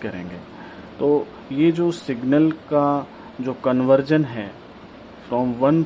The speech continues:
form to another form, ये हम करते हैं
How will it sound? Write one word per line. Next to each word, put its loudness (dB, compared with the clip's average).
form 2
to -2
another 0
form, -4
ये 4
हम -2
करते -4
हैं -2